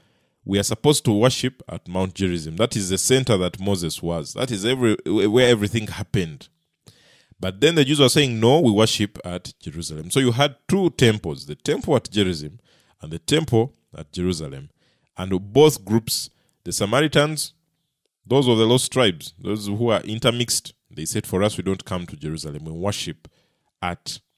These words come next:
Mount Gerizim." Then the Jews,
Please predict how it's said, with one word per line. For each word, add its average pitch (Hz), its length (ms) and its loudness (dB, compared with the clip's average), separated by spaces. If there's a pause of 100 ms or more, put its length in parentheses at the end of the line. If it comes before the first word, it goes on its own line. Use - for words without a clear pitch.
(220)
Mount 85 280 -8
Gerizim." 80 460 -10 (460)
Then 101 200 -4
the 98 100 0
Jews, 170 480 2